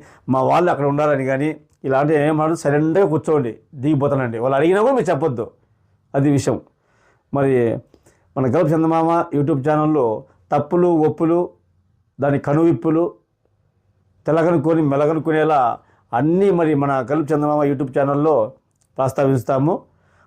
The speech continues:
దయచేసి అందరూ తెలుసుకొని అలాగే షేర్ చేయండి. పది మందికి ఉపయోగ వీడియో, పడే వీడియో కాబట్టి మరి మన గల్ఫ్ చందమామ YouTube ఛానల్ను సబ్స్క్రైబ్ చేసుకొని లైక్ కొట్టి బెల్ సింబల్ నొక్కండి.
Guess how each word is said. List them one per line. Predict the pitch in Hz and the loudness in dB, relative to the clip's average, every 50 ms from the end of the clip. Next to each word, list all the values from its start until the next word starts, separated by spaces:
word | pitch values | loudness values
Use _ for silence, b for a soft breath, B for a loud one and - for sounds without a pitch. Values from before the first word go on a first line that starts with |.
| _ _ | _ _
దయచేసి | 139 139 147 - 160 170 165 135 156 | 0 0 2 2 2 0 2 2 2
అందరూ | 147 147 156 151 | 2 2 2 0
తెలుసుకొని | 131 135 147 147 143 - - - 165 165 190 196 - _ _ _ _ _ _ _ _ _ _ - | 0 0 0 -2 -2 -2 -2 -2 0 0 0 -2 -6 _ _ _ _ _ _ _ _ _ _ -2
అలాగే | 139 147 156 160 160 | 0 0 2 2 0
షేర్ | 147 - - 165 165 151 | 0 0 0 0 2 2
చేయండి. | 139 147 143 143 143 139 147 170 190 185 - _ _ _ _ - | 2 2 2 2 2 2 0 0 -2 -4 -6 _ _ _ _ -4
పది | 127 135 | -4 -2
మందికి | 139 147 147 151 143 | 0 0 0 0 0
ఉపయోగ | 123 127 143 143 139 131 135 | 0 0 0 0 2 2 2
వీడియో, | 135 135 131 | 2 0 0
పడే | 127 - - 131 127 131 131 | -2 -2 -4 -2 0 0 0
వీడియో | 127 135 135 139 131 | 0 0 0 0 0
కాబట్టి | 127 123 120 123 123 - 147 127 107 101 113 b b b b b b b b b - | 0 0 -2 -2 -4 -4 -4 -4 -4 -6 -10 b b b b b b b b b -2
మరి | 120 123 | 0 0
మన | 123 127 | 0 0
గల్ఫ్ | 120 107 143 165 147 139 | 0 0 0 0 0 0
చందమామ | 160 147 151 151 147 147 147 | 0 0 2 0 0 0 0
YouTube | 143 143 135 156 127 123 143 | 0 0 -2 -4 -4 -2 -2
ఛానల్ను | 139 139 143 147 135 117 104 101 b b b b b b | -2 0 -2 -2 -4 -4 -6 -8 b b b b b b
సబ్స్క్రైబ్ | - - 151 143 - - 185 190 185 | -8 -6 -6 -6 -2 0 0 2 2
చేసుకొని | 175 170 160 156 - 165 170 165 151 131 120 | 2 2 0 0 -2 -2 0 0 0 0 0
లైక్ | 135 165 170 - | 0 0 0 0
కొట్టి | 165 165 127 147 156 131 120 110 98 73 - _ _ - | 0 -2 0 0 0 0 0 0 -2 -4 -10 _ _ -12
బెల్ | 113 113 139 151 | -6 -2 -2 0
సింబల్ | 143 143 156 147 143 135 131 | 0 0 0 0 0 0 0
నొక్కండి. | 127 107 - 135 135 135 135 123 | -2 -2 -2 -4 -2 0 0 -2